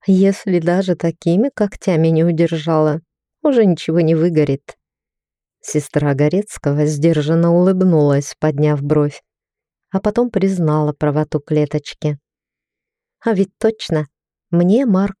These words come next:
Аркадьевич однажды сказал, что боится одной бизнес-леди руку пожимать,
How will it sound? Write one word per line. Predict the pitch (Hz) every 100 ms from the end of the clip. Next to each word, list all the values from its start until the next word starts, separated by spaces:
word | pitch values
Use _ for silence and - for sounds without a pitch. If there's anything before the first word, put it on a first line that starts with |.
| -
Аркадьевич | 170 - 175 185 165 -
однажды | 165 160 175 156 151
сказал, | - - 160 160 208 196
что | - - -
боится | 165 185 220 - 170 165
одной | 151 165 190
бизнес-леди | 160 156 165 160 160 - 185 214 262 135 143 143 _ _ _ -
руку | 196 185 -
пожимать, | 151 165 156 165 160 160 -